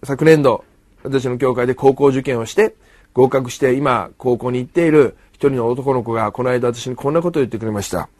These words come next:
「先生、ちょっと後悔しています。もっと上を目指して、レベルの高い高校に行けばよかったです。」えー、そう、あー、の意味は、えー、少しこう、その勉強のレベルが物足らないという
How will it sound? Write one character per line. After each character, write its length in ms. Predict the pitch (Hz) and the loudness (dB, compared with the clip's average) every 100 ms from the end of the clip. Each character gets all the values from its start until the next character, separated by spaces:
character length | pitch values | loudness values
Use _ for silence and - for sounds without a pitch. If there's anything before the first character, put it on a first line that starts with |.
| _ | _
「先 160 | - 127 | 0 2
生、 100 | 123 | 2
ち 100 | 151 | 2
ょ 40 | |
っ 20 | |
と 80 | 123 | -2
後 200 | - 151 | 0 0
悔 120 | 127 | 0
し 80 | 113 | -2
て 80 | 110 | -6
い 60 | |
ま 100 | 104 | -6
す。 160 | 101 - _ _ _ _ _ | -10 -16 _ _ _ _ _
も 140 | 123 180 | 4 4
っ 40 | |
と 380 | - 170 123 - _ _ - _ | 6 4 4 -2 _ _ -20 _
上 280 | 147 143 147 | 4 6 8
を 60 | 143 | 6
目 100 | 139 | 2
指 180 | 131 127 | 0 -2
し 80 | - | -6
て、 260 | 131 98 - _ _ _ | -6 -6 -14 _ _ _
レ 120 | 120 | -2
ベ 80 | 127 | -2
ル 80 | 127 | -2
の 100 | 123 | -4
高 300 | 120 135 135 | -4 -4 -2
い 140 | 117 - - - _ | -2 -6 -20 -20 _
高 160 | 123 | -8
校 120 | 113 117 | -6 -6
に 60 | |
行 60 | 117 | -4
け 80 | 123 | -4
ば 80 | |
よ 100 | 107 | -4
か 120 | 127 139 | -4 -4
っ 40 | |
た 120 | 131 | -4
で 120 | 123 117 | -4 -6
す。」 200 | - - _ _ _ - | -8 -16 _ _ _ -2
え 120 | 117 | -2
ー、 40 | |
そ 400 | - 135 127 - _ - _ | 4 4 4 2 _ -20 _
う、 40 | 98 | -6
あ 500 | 107 101 104 104 95 - | -4 -4 -6 -8 -10 -6
ー、 40 | |
の 140 | 131 120 | -6 0
意 100 | 151 | 0
味 120 | 120 | 2
は、 260 | 123 190 - - - - _ | 4 4 2 -12 -20 -20 _
え 380 | 113 120 120 117 | 2 4 6 4
ー、 20 | |
少 200 | - 165 | 2 -2
し 100 | - | 0
こ 300 | 131 123 - | 2 2 2
う、 20 | |
そ 120 | - | -2
の 80 | 120 | -2
勉 200 | 120 131 | 0 0
強 120 | 123 | 0
の 120 | 123 123 | 0 2
レ 80 | |
ベ 100 | 131 | 2
ル 80 | 120 | 2
が 160 | 113 104 | 2 -2
物 220 | 107 120 | -2 -4
足 160 | - 127 | -4 -4
ら 100 | 131 | 0
な 140 | 151 | 2
い 100 | 190 | 2
と 100 | 165 | 2
い 120 | 131 | 0
う 120 | 110 | 0